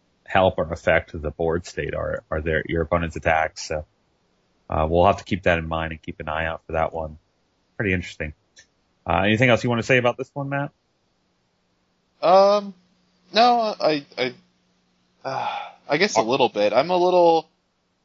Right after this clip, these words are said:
Speaker 2: surprised that in this one in particular, and we did discuss this when we got them, that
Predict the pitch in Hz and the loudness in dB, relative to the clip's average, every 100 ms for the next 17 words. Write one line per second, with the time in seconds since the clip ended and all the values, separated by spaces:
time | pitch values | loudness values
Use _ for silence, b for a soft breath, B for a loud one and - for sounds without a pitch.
0 | _ - - 131 - 123 135 139 - 120 | _ -12 -10 -8 2 4 4 2 -2 -2
1 | - - 113 107 _ 127 131 - - 131 | -2 -8 -8 -10 _ -6 -4 -4 -8 -8
2 | 123 120 113 - 117 113 110 104 110 147 | -10 -12 -20 -8 -8 -6 -4 -4 -6 -6
3 | 165 151 131 - 127 123 - 110 - 110 | -4 -4 -8 -2 0 0 -4 -8 -8 -14
4 | 104 90 95 95 92 90 82 _ _ _ | -16 -10 -4 -2 -2 -8 -14 _ _ _
5 | _ _ _ _ 127 123 | _ _ _ _ 4 4